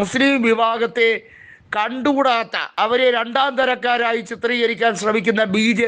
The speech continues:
പിയുടെ അജണ്ട ഓരോ നാളും കഴിയുമ്പോൾ അത് വർദ്ധിച്ച് വർദ്ധിച്ച് അതൊരു മാരക വിഷം പോലെ വന്നുകൊണ്ടിരിക്കുകയാണ്.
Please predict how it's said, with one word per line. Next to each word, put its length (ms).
പിയുടെ 300
അജണ്ട 300
ഓരോ 460
നാളും 300
കഴിയുമ്പോൾ 500
അത് 100
വർദ്ധിച്ച് 560
വർദ്ധിച്ച് 440
അതൊരു 240
മാരക 500
വിഷം 340
പോലെ 260
വന്നുകൊണ്ടിരിക്കുകയാണ്. 920